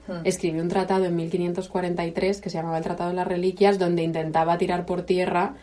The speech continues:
Speaker 2: toda esta industria de, de reliquias que empezaba, que empezaba a aparecer.
Speaker 1: Ya.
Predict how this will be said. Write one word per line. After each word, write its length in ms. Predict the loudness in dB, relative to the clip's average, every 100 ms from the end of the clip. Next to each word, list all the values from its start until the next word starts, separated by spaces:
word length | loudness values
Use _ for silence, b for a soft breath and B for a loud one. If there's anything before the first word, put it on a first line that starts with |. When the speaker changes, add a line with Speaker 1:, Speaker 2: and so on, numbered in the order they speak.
| B B 0
Speaker 2:
toda 160 | 0
esta 240 | 2 -2 -4
industria 580 | -2 -6 -6 -2 0 0
de, 500 | 0 -2 -4 -6 -6
de 180 | -2 -2
reliquias 460 | 0 -2 -2 -4 -2
que 80 |
empezaba, 800 | -4 -4 -2 0 2 2 0 -2 -8 b b b b -6
que 80 | -2
empezaba 340 | -2 0 -2
a 40 |
aparecer. 540 | -2 -4 -2 0 -2 -2 -16 -20 -14
Speaker 1:
Ya. 300 | -10 -8